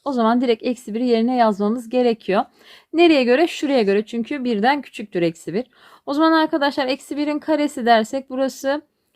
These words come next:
artı bir yapacaktır. Yani iki. Burası da eksi bir ile eksi üçün çarpımından artı üç yapacaktır. Yani beş yapacaktır. Şimdi arkadaşlar bulmamız gereken şey şu.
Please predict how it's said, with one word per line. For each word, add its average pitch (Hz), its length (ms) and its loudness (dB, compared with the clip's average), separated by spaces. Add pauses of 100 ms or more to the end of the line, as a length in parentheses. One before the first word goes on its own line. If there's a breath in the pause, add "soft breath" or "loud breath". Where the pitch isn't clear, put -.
(120)
artı 254 320 -2
bir 277 80 -2
yapacaktır. 220 640 -2
Yani 220 540 2
iki. 233 440 -4 (420)
Burası 277 300 -2
da 277 40 0
eksi 262 300 -4
bir 277 120 -2
ile 247 100 0
eksi 254 280 -4
üçün 254 240 -8
çarpımından 226 760 -2
artı 247 380 -4
üç 254 200 -8
yapacaktır. 190 500 -4
Yani 254 420 0
beş 233 280 0
yapacaktır. 151 720 -8 (500 soft breath)
Şimdi 370 300 4
arkadaşlar 240 680 0
bulmamız 302 380 -2
gereken 339 440 0
şey 330 280 0
şu. - 260 -6